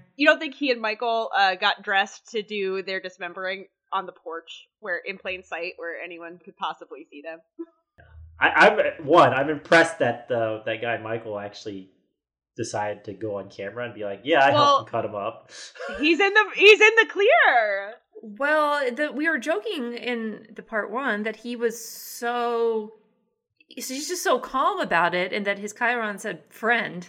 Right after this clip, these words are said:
Speaker 1: Yeah, his
Speaker 3: It was
Speaker 1: and Vicky's Chiron just said, "Ed's friend," and then they, like,
Speaker 3: And then he
Speaker 1: spring
Speaker 3: got
Speaker 1: it
Speaker 3: to the
Speaker 1: on
Speaker 3: part where
Speaker 1: you
Speaker 3: he's like,
Speaker 1: later.
Speaker 3: he's like, "Yeah, so, uh, I did what any ride or die would do. I helped him out."
Speaker 1: They didn't wanna make
Speaker 3: No,
Speaker 1: it Ed's,
Speaker 3: sir.
Speaker 1: Ed's accomplice, Ed's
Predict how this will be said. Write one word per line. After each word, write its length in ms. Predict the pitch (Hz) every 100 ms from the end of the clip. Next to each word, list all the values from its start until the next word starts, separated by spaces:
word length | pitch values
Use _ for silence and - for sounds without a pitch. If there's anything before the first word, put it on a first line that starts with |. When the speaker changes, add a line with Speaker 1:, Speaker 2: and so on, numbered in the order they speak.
| _ _ _ _ _ _ _ -
Speaker 1:
Yeah, 120 | 339 -
his 300 | 233 294 349
Speaker 3:
It 80 | 220
was 100 | 262
Speaker 1:
and 160 | 285
Vicky's 320 | 311 302 277 -
Chiron 460 | 240 262 220 180
just 180 | 196 196
said, 160 | 214 -
"Ed's 240 | 214 202 -
friend," 360 | 220 220 165
and 140 | 165 196
then 60 |
they, 120 | 190 190
like, 120 | 190
Speaker 3:
And 80 | 370
then 80 | 392
he 40 |
Speaker 1:
spring 80 | 254
Speaker 3:
got 80 | 254
Speaker 1:
it 20 |
Speaker 3:
to 20 |
the 40 | 240
Speaker 1:
on 40 |
Speaker 3:
part 120 | 233
where 80 | -
Speaker 1:
you 40 | 233
Speaker 3:
he's 80 | -
like, 140 | 330
Speaker 1:
later. 540 | 240 196 175 196 226 - _ _
Speaker 3:
he's 100 | 311
like, 180 | 381 -
"Yeah, 80 | 403 480 466
so, 220 | 294 370 359 220
uh, 180 | 180 240 339
I 60 | -
did 160 | 214 220
what 120 | 220
any 320 | 220 269 220
ride 400 | 208 180 185 202
or 80 | 202
die 280 | 185 196 220
would 180 | 233 208
do. 380 | 240 302 185 226
I 420 | 180 180 185 185
helped 280 | 196 208 208
him 100 | 226
out." 480 | 262 254 143 175 -
Speaker 1:
They 80 | 247
didn't 160 | 269 269
wanna 140 | 269
make 140 | 262 208
Speaker 3:
No, 20 |
Speaker 1:
it 40 |
Ed's, 140 | 254 -
Speaker 3:
sir. 400 | 247 226 156 165 _ -
Speaker 1:
Ed's 220 | 240 220 -
accomplice, 960 | - - 196 196 196 214 196 190 - - -
Ed's 320 | 202 196